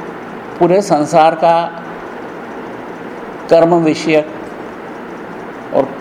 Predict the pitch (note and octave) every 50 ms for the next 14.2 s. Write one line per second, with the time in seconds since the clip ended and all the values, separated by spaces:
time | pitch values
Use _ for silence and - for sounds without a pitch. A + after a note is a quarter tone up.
0 | - - - - - D3 C#3+ C#3+ C#3+ D3 D3 D3+ C#3 C3+ B2+ C3 B2 B2 B2+ C3
1 | - D3 C3+ - - B2+ B2 B2 B2 B2+ B2+ C3+ C3 B2+ C#3 C#3 D3+ - - -
2 | - - - - - B2+ - - - - - - - - - - - - - -
3 | - - - - - - - - - - - - - - - - - - - -
4 | - - - - - - - - - - C#3+ D3 D3+ - - - - - - -
5 | - - - - C3+ D3+ D3 - G3+ G3 G3+ F#3+ E3+ D#3+ - G3+ - F3 F3 F3
6 | G#3 F#3+ F3+ D#3+ D#3+ E3 E3 - D#3 C#3+ - - D#3 D3+ D#3 C#3 C3 C3+ B2+ C3
7 | C3+ C3 D3+ - - - - - - - - - - - - - - - - -
8 | - - - - - - - - D3 D3+ D#3+ G#3 A3+ D#4+ D#4+ - - - - -
9 | - - - - - - - - - - - - - - - - - - - -
10 | - - - - - - - - - - - - - D#3 D#3 D#3+ - - G3+ A3+
11 | G#3 - - F3 E3 E3+ F3+ G#3+ A3+ - - - - - - - - - - -
12 | F3+ D#3 F3+ E3+ E3+ G3 F#3 - - E3+ E3+ D#3+ D3+ - F#3+ F3 - - - -
13 | - - - E3 - - - - - - D3 D#3 D3+ D3+ F#3 F3+ D#3 D#3 E3+ G#3+
14 | - - - -